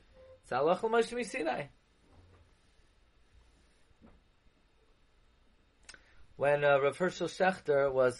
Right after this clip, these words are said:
uh, here for Shabbos, in the Sukkah, he quoted over the Chida that we mentioned Shavuos time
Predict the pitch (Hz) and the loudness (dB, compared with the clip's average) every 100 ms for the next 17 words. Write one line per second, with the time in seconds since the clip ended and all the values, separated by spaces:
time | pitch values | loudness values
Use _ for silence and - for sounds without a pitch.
0 | - - 113 117 117 123 135 123 - 120 | -8 -6 -4 -2 -4 -4 -4 -4 -6 -6
1 | - 160 165 131 139 - - - _ - | -4 -2 0 -2 -4 -12 -18 -20 _ -20
2 | - - - - - - 131 135 131 214 | -20 -20 -20 -20 -20 -12 -8 -8 -2 -2
3 | 208 160 147 143 - - - - - - | 2 4 4 4 0 -16 -20 -20 -16 2
4 | - - - 175 - 208 190 180 185 160 | 2 2 -6 -4 -2 0 2 4 2 2
5 | 165 156 127 135 - 135 131 165 151 120 | 2 2 0 -6 -6 -4 2 2 2 0
6 | 127 143 151 - 131 127 - 175 208 - | -2 -4 -6 -8 -12 -12 -12 -6 -6 -4
7 | - 117 113 117 | -4 -4 -6 -12